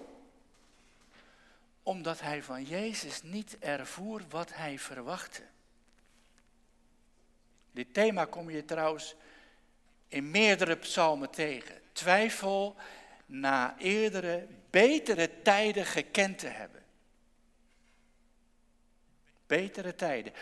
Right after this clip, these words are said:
waarvan onze schrijver overtuigd is dat die weer zullen komen. Hij weet het. Zo kent hij God. Zo is God.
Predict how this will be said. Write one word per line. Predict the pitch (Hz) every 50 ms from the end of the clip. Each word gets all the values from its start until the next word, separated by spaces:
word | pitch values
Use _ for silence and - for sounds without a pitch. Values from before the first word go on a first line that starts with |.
| - -
waarvan | - 160 170 - 180 165 175
onze | 170 160 156 139 135 139
schrijver | - - - - 190 208 240 277 311 294 254 285 196 - -
overtuigd | 180 175 185 151 - 135 - - - 214 190 208 254 262 254 - - 233
is | 202 214 247 233 - - - - - - - - - -
dat | - 156 143 -
die | 156 139 127 123
weer | - 135 202 240 262 277 302 320 302 254
zullen | 151 - - 165 202 220 214 220 208 -
komen. | - 202 - 131 131 127 - - - - _ _ _ _ _ _ _ _ _ _ _ _ - -
Hij | - 156 180
weet | 220 269 302 - -
het. | 156 - - - - - - - - _ _ - - - - - _
Zo | - - 175 180
kent | - - - 277 311 320 - -
hij | 214 165
God. | - - 180 151 - - - - - - - - _ _ _ _ _ _ _ _ _ _ - - _ _
Zo | - - 214 202 - -
is | - 269 247 - - -
God. | - - - - - - -